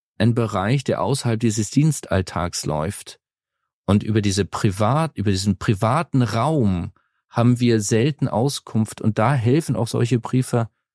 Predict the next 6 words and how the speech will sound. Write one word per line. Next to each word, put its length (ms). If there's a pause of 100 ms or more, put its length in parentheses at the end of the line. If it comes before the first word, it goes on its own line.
so 120
etwas 320
wie 220 (340)
Freizeit 1080 (180)
zu 180
definieren 680